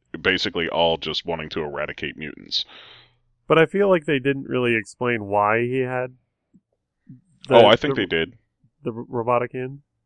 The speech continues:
Speaker 1: Oh,
Speaker 2: Did
Speaker 1: I
Speaker 2: they?
Speaker 1: think they explained that very well in, uh, as to why several of them did, because they dealt with X twenty-three before.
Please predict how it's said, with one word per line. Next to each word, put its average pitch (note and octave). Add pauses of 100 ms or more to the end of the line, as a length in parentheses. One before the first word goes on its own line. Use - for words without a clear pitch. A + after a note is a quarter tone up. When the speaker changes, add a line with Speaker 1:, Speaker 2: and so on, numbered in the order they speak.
(460)
Speaker 1:
Oh, A2+
Speaker 2:
Did G#2
Speaker 1:
I G2+
Speaker 2:
they? -
Speaker 1:
think C3+
they F#2+
explained F#2
that F2+
very F2
well F#2
in, E2+
uh, D#2+
as D#2+
to -
why F2
several G#2
of D#2
them D2+
did, C2+
because D#2
they F2
dealt E2+
with -
X E2+
twenty-three F#2+
before. -